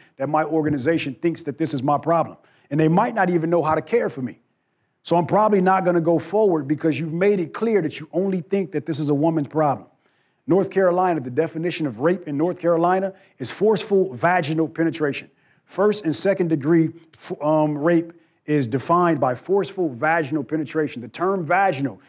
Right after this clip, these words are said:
is embedded in the defini-, definition. So if I'm a man in that state, my state doesn't believe I can be raped based on the definition of rape. There's a lesser charge for sodomy, but based on the definition of rape, I can't be raped in this state.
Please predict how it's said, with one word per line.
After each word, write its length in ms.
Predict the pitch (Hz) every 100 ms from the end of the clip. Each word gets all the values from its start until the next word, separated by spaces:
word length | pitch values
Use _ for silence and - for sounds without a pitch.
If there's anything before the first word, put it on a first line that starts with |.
| _
is 120 | - 131
embedded 420 | 127 165 175 147
in 100 | 139
the 120 | 165
defini-, 440 | 160 156 160 -
definition. 540 | 139 165 160 175 170 117
So 100 | 120
if 60 |
I'm 140 | 139 180
a 40 |
man 300 | 170 185 196
in 80 | 180
that 140 | 165
state, 420 | 139 - 214 156 - _ _ _ _ _ _ _ _ _ _ _
my 140 | - 160
state 280 | - 196 180
doesn't 200 | 156 151
believe 220 | 160 160
I 120 | 175
can 100 | 147
be 120 | 156
raped 380 | 196 185 - _
based 200 | 151 147
on 80 | 156
the 80 | 139
definition 480 | 160 156 160 151
of 100 | 156
rape. 240 | 180 202 _ _ _ -
There's 160 | 156
a 40 | 127
lesser 380 | 131 202 262 202
charge 380 | - 156 156
for 100 | -
sodomy, 560 | 135 190 233 190 165 190 - _ -
but 140 | 117
based 220 | 175 196
on 80 | 190
the 60 | 160
definition 500 | 180 165 175 165 160
of 60 |
rape, 160 | 185 165
I 80 | 165
can't 220 | 180 165
be 100 | 151
raped 280 | 147 151 147
in 60 |
this 140 | 135 120
state. 300 | - 131